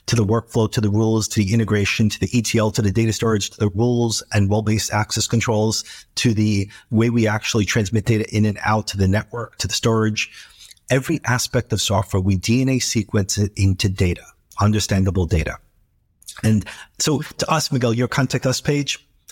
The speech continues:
it's literally something, if I showed it to you, it would be, I've got an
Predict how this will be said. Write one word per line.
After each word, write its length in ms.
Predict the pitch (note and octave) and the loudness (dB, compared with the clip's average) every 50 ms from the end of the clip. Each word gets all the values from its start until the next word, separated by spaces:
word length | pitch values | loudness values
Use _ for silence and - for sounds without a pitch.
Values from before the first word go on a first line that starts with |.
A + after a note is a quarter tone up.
| - _ _ _ | -20 _ _ _
it's 240 | - A#2 - - A#2+ | -2 -2 -2 0 0
literally 320 | A#2+ B2+ C3 C#3 C#3 B2+ | 0 2 2 2 2 2
something, 320 | A#2 - A#2+ G#2+ - B2+ A#2 | 0 0 -2 0 2 0 0
if 100 | A2 - | 2 2
I 60 | G2+ | 0
showed 220 | - - A#2 A2 | 0 2 2 0
it 100 | A2 - | 0 0
to 100 | - F#2 | 0 0
you, 140 | F#2 F#2 F#2+ - | 0 0 0 0
it 100 | A2 G#2+ | 0 2
would 180 | G#2+ G#2 G2 | 2 2 2
be, 260 | G#2 A2+ G#2+ G2+ G2+ - - - - - - _ _ _ _ _ _ _ | 2 0 0 0 -2 -8 -14 -18 -20 -20 -20 _ _ _ _ _ _ _
I've 140 | - G2+ G2 | -2 -2 0
got 160 | G2 A#2+ G#2+ | 2 0 0
an 100 | A2 A2+ | 0 -2